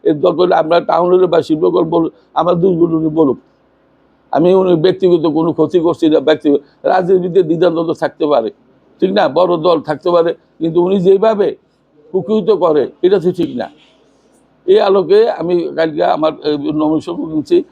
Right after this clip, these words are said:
এটা আমি ইনশাল্লাহ আমি এটা জমা দেবো না, আমি কিনে রাখছি। বললাম তো আমি, <laughs> এই রাজনীতি রাগ করা ঠিক না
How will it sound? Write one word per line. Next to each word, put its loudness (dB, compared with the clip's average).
এটা 2
আমি -2
ইনশাল্লাহ 0
আমি 0
এটা -2
জমা 0
দেবো -6
না, -4
আমি 0
কিনে 2
রাখছি। 0
বললাম -2
তো 0
আমি, 0
<laughs> -4
এই 2
রাজনীতি 0
রাগ 0
করা 2
ঠিক -4
না -6